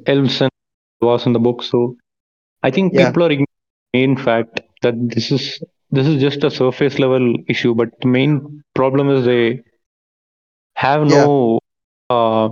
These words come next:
Speaker 1: canon to the, uh, like, the world that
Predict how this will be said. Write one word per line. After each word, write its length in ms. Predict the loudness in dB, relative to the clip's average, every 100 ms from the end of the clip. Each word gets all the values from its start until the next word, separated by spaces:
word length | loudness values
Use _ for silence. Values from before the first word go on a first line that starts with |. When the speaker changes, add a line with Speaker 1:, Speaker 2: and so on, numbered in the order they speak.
| -6 _ _ _ -4
Speaker 1:
canon 520 | 0 2 0 0 0
to 100 | 0
the, 280 | 0 0 -2 _ _ _ _ _ _ _ _ _ _ -2
uh, 460 | 0 2 0 0 -4 _ _ -20 -14 -4
like, 240 | -4 -4 -16 -6
the 100 | -2
world 340 | 0 2 2
that 320 | 0 -2 -10